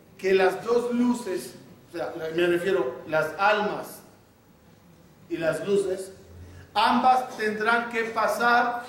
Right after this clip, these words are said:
un proceso de regulación, modificación, para poder bajar al mundo. Las almas, esas luces, eh, eh, grandísimas que habían en ese momento,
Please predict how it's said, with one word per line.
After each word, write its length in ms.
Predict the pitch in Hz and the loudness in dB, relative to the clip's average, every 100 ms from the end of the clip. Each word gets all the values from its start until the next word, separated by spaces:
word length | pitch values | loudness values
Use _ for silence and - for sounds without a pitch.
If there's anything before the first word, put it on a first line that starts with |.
| - - - | -16 -16 -2
un 300 | 240 247 240 | 2 2 2
proceso 760 | 226 220 226 240 240 240 233 | 0 -2 0 2 2 0 -2
de 160 | 214 214 | -2 0
regulación, 840 | 214 202 208 208 202 - 233 220 - - - - - - _ _ _ _ - - - | 0 0 0 2 2 0 -2 -2 -4 -8 -16 -20 -20 -20 _ _ _ _ -20 -20 -16
modificación, 1040 | 170 190 196 196 214 220 196 - 240 226 - - - - - - - _ - | -6 -2 -2 -4 -10 -6 -4 -2 0 0 0 -6 -14 -20 -20 -20 -20 _ -2
para 320 | 185 190 185 | 2 2 0
poder 320 | 190 185 208 | -2 0 0
bajar 320 | 190 - 190 | -2 -6 -4
al 160 | 175 165 | -2 -2
mundo. 320 | 160 139 - - - - - - - - - | -2 -6 -10 -18 -20 -20 -20 -20 -20 -20 -8
Las 440 | 180 202 202 202 214 | 0 2 2 0 0
almas, 600 | 233 247 240 247 247 240 | 2 2 2 2 0 -2
esas 440 | 233 233 220 214 | -4 -4 -6 -8
luces, 260 | 254 247 220 | -12 -12 -6
eh, 180 | 214 214 | -6 -6
eh, 360 | 208 196 196 - - | -8 -8 -8 -12 -4
grandísimas 800 | 202 190 - 247 240 214 185 | 0 2 0 -2 -2 -4 -6
que 120 | - 180 | -2 -2
habían 340 | 180 214 - | 0 0 0
en 180 | 196 202 | -2 -8
ese 200 | 202 202 | -10 -8
momento, 920 | 175 190 208 214 233 240 - - - | -6 -4 -4 -2 0 0 -2 -10 -16